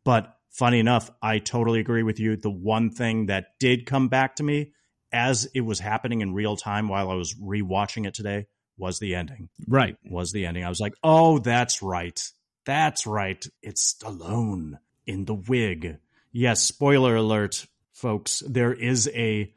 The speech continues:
Speaker 1: I guess you could say, surprise ending to this film, and we are going to ruin it. So
Speaker 2: Yes.
Speaker 1: be aware. But yeah, that ending, I was like, as soon as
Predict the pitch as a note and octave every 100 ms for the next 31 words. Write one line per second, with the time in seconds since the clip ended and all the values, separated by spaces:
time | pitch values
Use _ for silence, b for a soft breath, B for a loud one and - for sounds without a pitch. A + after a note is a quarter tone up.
0 | _ E3+ D#3 F#3+ - D#3+ B2+ - D3 B2+
1 | - B2 - - A2+ G#2+ G#2 F#2 - A#2
2 | G2+ F2 D#2 D2+ D#2 _ - A#2 F#2+ F2+
3 | - - G2+ D#2+ D2 C#2+ _ _ - G2+
4 | F2 G#2+ C3 E3 C3 C#3+ F3 G3+ A#3 B3+
5 | C#3+ F#2 F2 - - _ _ - G2+ F#2+
6 | F#2 - - - F3+ G#3 D3+ A#2 F2 C#2+
7 | - _ _ _ C#3+ C#3 G2+ - - C3+
8 | C3 C3 A#2 G2+ G2 F#2+ A2 A#2+ F2+ -
9 | C#3+ C3+ G#2+